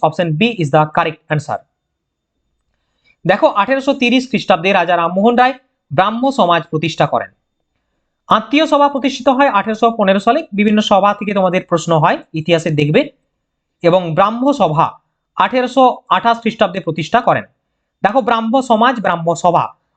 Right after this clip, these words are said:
ব্রাহ্ম সভা হচ্ছে আঠেরোশো আঠাশ, ব্রাহ্ম সমাজ হচ্ছে আঠেরোশো তিরিশ খ্রিস্টাব্দ। নেক্সট,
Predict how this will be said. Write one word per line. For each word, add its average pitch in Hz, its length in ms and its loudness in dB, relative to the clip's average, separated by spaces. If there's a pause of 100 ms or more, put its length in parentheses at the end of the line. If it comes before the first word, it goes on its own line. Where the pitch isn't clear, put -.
(100)
ব্রাহ্ম 247 340 2
সভা 190 340 2
হচ্ছে 185 280 -2
আঠেরোশো 151 400 -2
আঠাশ, 151 320 2 (120)
ব্রাহ্ম 147 320 -2
সমাজ 143 280 0
হচ্ছে 311 360 -2 (200)
আঠেরোশো 156 520 0 (240)
তিরিশ 277 320 2
খ্রিস্টাব্দ। 151 460 -2 (1080)
নেক্সট, 269 340 0